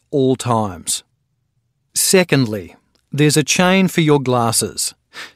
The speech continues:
I see two of you are wearing prescription glasses. The views up on the bridge are spectacular, especially at sunrise,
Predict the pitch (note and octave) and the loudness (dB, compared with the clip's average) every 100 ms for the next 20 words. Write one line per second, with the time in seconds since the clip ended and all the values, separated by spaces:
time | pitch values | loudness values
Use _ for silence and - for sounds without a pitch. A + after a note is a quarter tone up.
0 | _ C3 C3 - D#3+ C#3 - A3 G3+ B2+ | _ 0 2 2 2 2 2 4 4 2
1 | B2 D3 C#3 C3+ C#3 C#3+ C#3+ - C3+ - | 0 2 2 2 2 4 2 0 -2 0
2 | C#3+ - C3 B2+ B2 A2+ A2+ - B1 - | -2 -2 -2 -2 -2 -2 -2 -4 -4 -6
3 | - _ _ _ _ _ _ - A#2+ C3+ | -8 _ _ _ _ _ _ -6 -4 0
4 | F3 G3+ E3+ - D3+ - F3+ F3 C#3+ C3+ | 2 2 2 0 0 2 2 2 2 2
5 | C#3 C3 - - C#3 C#3+ - - C#3 - | 2 -2 -10 -4 0 2 0 0 -4 -4
6 | - C3 A#2 - G#2+ - - _ _ _ | -4 -4 -4 -6 -8 -8 -18 _ _ _
7 | C#3 - - D#3+ E3 - D#3+ D#3+ D#3 C3+ | -2 0 0 2 0 2 2 2 2 -2
8 | - B2+ A#2+ A2+ F#2 - - | 0 0 0 -2 -4 -8 -10